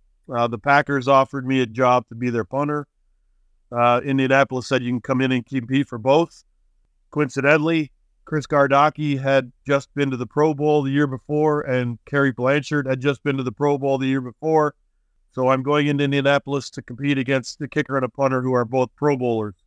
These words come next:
That wasn't the easiest job either. They're obviously friends. And again, I'm going in there as the third guy. So it was, uh, it was an odd situation. It was difficult at the time.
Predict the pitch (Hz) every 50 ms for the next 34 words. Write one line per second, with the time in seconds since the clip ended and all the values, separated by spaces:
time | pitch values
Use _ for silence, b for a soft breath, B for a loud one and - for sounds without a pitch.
0 | _ _ _ _ _ _ _ _ _ _ _ _ - 120 131 139 143 147 151 131
1 | 131 139 127 131 139 139 127 117 135 131 113 - - 151 143 139 127 131 147 156
2 | 156 160 151 135 139 135 135 143 151 156 143 147 - - 143 135 123 - _ _
3 | _ _ _ _ - 143 147 165 185 208 202 190 - - - _ _ _ _ _
4 | _ _ _ _ - 131 127 131 131 120 139 139 147 147 143 139 139 131 143 151
5 | 147 143 143 143 139 139 139 131 131 131 131 120 - - 107 - - 160 160 156
6 | 151 127 131 120 120 123 127 143 139 _ _ _ _ _ _ _ - 135 131 135
7 | 139 147 147 139 135 123 120 127 135 135 135 131 127 117 - _ _ _ _ _
8 | _ _ _ _ _ _ _ _ - 165 175 170 185 196 202 208 202 - - 185
9 | 147 - 170 151 151 156 151 - 175 170 170 - 160 151 143 135 117 165 185 -
10 | - 160 - 156 147 143 135 - 156 131 - 123 - - 147 139 143 147 151 147
11 | 143